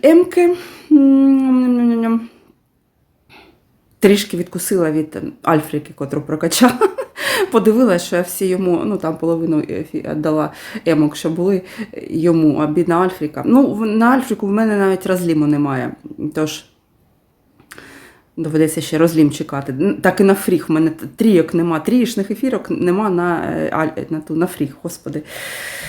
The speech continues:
Ой, будемо чекати. Коли там, е, буде квест, е, Фіол, м, на ефір? А ну, підкажіть мені. Отже, давайте дивитись. А, ну все, ми подивилися. Так, і до боїв. Все. Першу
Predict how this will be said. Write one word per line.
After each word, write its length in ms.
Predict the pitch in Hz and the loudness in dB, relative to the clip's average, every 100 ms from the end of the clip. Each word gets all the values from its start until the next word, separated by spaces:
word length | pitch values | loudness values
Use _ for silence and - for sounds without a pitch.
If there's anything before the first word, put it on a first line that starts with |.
| - - - - | -14 -16 -8 4
Ой, 140 | 285 | 6
будемо 280 | 226 196 190 | 6 4 2
чекати. 360 | 190 190 156 156 | 0 -4 -2 2
Коли 220 | 269 302 | 6 6
там, 220 | 202 170 | 6 0
е, 160 | - 180 | -2 -2
буде 240 | 175 175 | -4 -6
квест, 460 | - 208 180 - 185 | -2 2 0 -2 -4
е, 180 | 170 - - | -4 -6 -12
Фіол, 480 | - 196 180 147 139 | 0 4 4 4 -2
м, 380 | - - - 160 | -8 -6 -4 -2
на 100 | 160 | 0
ефір? 300 | 165 165 156 | 0 0 0
А 60 | 160 | 2
ну, 120 | 170 | 2
підкажіть 500 | 156 - 175 156 - | 0 -4 -2 -2 -2
мені. 240 | 131 120 110 - - | -2 -4 -6 -12 -8
Отже, 340 | - 175 139 123 - - _ _ - _ _ - - _ | -2 0 0 -4 -6 -18 _ _ -20 _ _ -20 -20 _
давайте 360 | 185 165 196 196 | 0 2 2 0
дивитись. 400 | 190 208 202 - | 0 0 -2 -6
А, 140 | - 147 | -4 0
ну 100 | 156 | -2
все, 200 | 151 156 | -2 -4
ми 100 | 139 | -2
подивилися. 520 | 151 240 359 - - | 0 2 2 0 -4
Так, 260 | - 349 359 | -4 -4 -2
і 80 | 254 | -2
до 140 | 190 | 0
боїв. 320 | 170 165 135 135 | 0 0 -2 -6
Все. 220 | - 139 - - - | -4 -4 -6 -14 0
Першу 580 | 254 330 - - 165 | 2 2 0 -8 -8